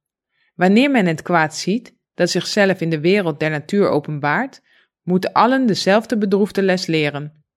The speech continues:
Dat heeft een vijandig mens gedaan. Mattheüs dertien, vers achtentwintig. De tolk der natuur. Alleen in het licht dat schijnt van Golgotha kunnen de lessen der natuur goed worden begrepen.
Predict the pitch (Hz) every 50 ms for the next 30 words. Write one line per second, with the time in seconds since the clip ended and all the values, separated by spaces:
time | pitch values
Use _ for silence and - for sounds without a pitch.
0 | _ _ - 190 214 220 233 214 202 - 196 175 - - 165 165 170 185 220 233
1 | 233 185 196 202 185 190 185 - - 165 180 175 175 165 156 151 - _ _ _
2 | _ _ _ - 160 160 - 175 170 165 151 156 - 170 185 180 - 190 190 185
3 | - 151 143 - - - - - - 185 175 - 170 160 156 147 - 147 - -
4 | _ _ _ _ _ _ _ _ _ _ _ _ _ _ _ _ _ _ _ _
5 | _ _ _ _ _ _ _ _ _ _ _ _ _ _ _ - 185 185 185 -
6 | 226 240 262 247 214 208 196 190 180 180 185 - 180 156 151 143 139 135 _ _
7 | _ _ _ _ _ _ _ _ _ _ _ _ _ _ _ _ _ 180 190 190
8 | 208 240 285 294 285 262 214 180 165 - 175 180 175 147 - - - 156 151 -
9 | - - - 220 220 233 220 - - 151 - - - 160 170 - - 185 - 196
10 | 214 247 - _ _ _ _ _ _ _ _ - 208 202 190 180 165 160 156 160
11 | 196 240 - 254 226 220 226 220 214 208 202 202 - 190 170 156 151 156 - -
12 | 254 254 254 214 214 202 190 170 160 - - 202 202 208 196 190 - 147 139